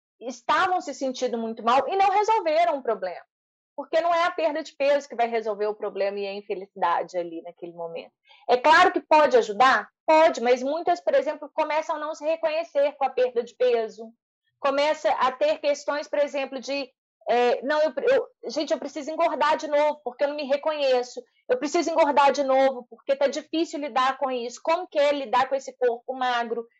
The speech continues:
Principalmente porque essas cirurgias bariátricas, por exemplo, são, é, é muito rápido o processo de emagrecimento. Então, não é, não tem uma adaptação do corpo, né?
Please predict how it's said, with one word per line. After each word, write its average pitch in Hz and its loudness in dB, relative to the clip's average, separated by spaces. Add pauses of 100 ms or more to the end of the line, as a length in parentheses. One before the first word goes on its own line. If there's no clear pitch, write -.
(280)
Principalmente 320 -2
porque 285 -4
essas 277 -2
cirurgias 240 -4
bariátricas, 202 -2
por 202 -8
exemplo, 240 -4
são, 339 -4
é, - -4
é 262 2
muito 330 -2
rápido 254 -4
o 233 -2
processo 202 -4
de 196 -16
emagrecimento. 185 -10
Então, 247 2
não 294 -2
é, 277 4
não 262 0
tem 294 2
uma 294 0
adaptação 233 -2
do 208 -6
corpo, 180 -12
né? 226 -6